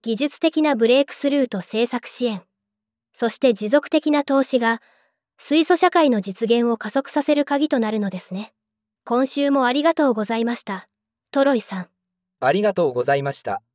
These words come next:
Speaker 2: スージーさん。
Speaker 1: 水素エネルギーテクノロジー最前線の時間でした。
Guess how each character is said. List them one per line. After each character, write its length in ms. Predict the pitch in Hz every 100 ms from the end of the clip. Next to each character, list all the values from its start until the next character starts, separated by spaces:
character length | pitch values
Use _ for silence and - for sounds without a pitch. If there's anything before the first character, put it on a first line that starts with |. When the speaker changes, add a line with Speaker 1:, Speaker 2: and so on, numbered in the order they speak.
| _ _
Speaker 2:
ス 220 | - 175
ー 80 | 180
ジ 120 | 131
ー 40 | 101
さ 160 | 90
ん。 100 | 90 - _ _ _ _
Speaker 1:
水 280 | - 294 339
素 160 | 381
エ 80 | 359
ネ 100 | 349
ル 100 | 349
ギ 140 | 320 359
ー 40 |
テ 120 | 359
ク 100 | -
ノ 120 | 349
ロ 80 | 349
ジ 140 | 277 226
ー 40 |
最 260 | - 269 339
前 160 | 403
線 220 | 381 349
の 80 | 254
時 140 | 202 220
間 180 | 262
で 80 | 277
し 80 | 294
た。 180 | 262